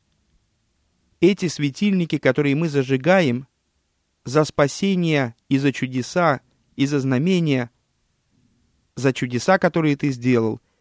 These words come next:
за знамения, которые ты сделал, и за спасение, которое ты произвел,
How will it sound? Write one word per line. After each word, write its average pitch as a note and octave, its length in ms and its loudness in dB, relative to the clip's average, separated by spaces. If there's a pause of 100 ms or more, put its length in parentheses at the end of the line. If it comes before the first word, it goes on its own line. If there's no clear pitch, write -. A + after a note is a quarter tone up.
(120)
за B2+ 200 -2
знамения, D#3+ 520 2
которые C#3+ 380 2
ты C3+ 140 -4
сделал, A#2 460 0 (720)
и D#3+ 100 0
за D3 140 0
спасение, D#3+ 640 0
которое C#3+ 340 0
ты C3+ 140 -2
произвел, B2 500 0